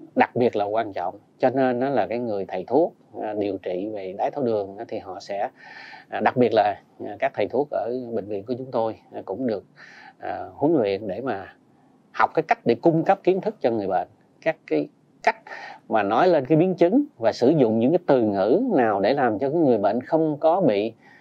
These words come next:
họ không bị chột dạ, họ có, không có bị, không có cảm thấy rằng á, họ bị kỳ thị và họ không có bị căng thẳng vì á, là thầy thuốc hù họ. À, và đó là một cái chuyện là lâu nay á, là cái người bệnh họ,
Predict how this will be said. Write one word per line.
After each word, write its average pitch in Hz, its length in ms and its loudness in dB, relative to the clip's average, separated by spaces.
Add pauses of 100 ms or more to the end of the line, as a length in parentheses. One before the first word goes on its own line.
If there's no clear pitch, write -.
(300)
họ 120 120 2
không 196 200 2
bị 156 140 8
chột 135 140 6
dạ, 123 360 4 (360)
họ 127 160 4
có, 175 120 2
không 175 460 2
có 196 160 0
bị, 135 320 4 (140)
không 147 220 0
có 185 100 -2
cảm 180 220 2
thấy 202 160 2
rằng 120 260 4
á, 151 160 2 (280)
họ 143 100 4
bị 139 140 6
kỳ 139 200 4
thị 127 260 4 (300)
và 139 260 4
họ 127 260 2
không 170 240 2
có 180 80 4
bị 123 120 6
căng 165 280 2
thẳng 160 340 0
vì 127 260 6
á, 156 100 0
là 120 400 -2 (260)
thầy 123 140 0
thuốc 180 200 2 (200)
hù 139 200 4
họ. 123 300 2 (440)
À, 127 220 -4
và 123 240 2
đó 143 180 4
là 170 100 2
một 120 140 2
cái 147 80 4
chuyện 120 280 2
là 123 80 2
lâu 135 220 2
nay 131 300 0
á, 143 80 -2
là 120 160 2
cái 117 140 -4
người 107 280 0
bệnh 98 320 0
họ, 107 280 -10